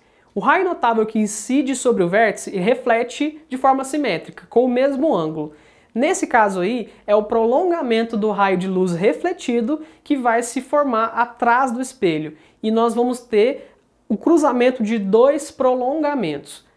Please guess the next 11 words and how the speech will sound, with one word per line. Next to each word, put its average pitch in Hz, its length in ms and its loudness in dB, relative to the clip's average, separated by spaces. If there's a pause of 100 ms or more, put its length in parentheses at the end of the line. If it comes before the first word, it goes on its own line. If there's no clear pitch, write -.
Quando 370 300 2
ocorre 233 380 4
o 233 60 0
cruzamento 226 600 0
de 196 140 -8
dois 247 500 2
prolongamentos 220 880 -2
de 175 80 -8
raio 160 220 -4
de 170 80 -8
luz, 247 420 -4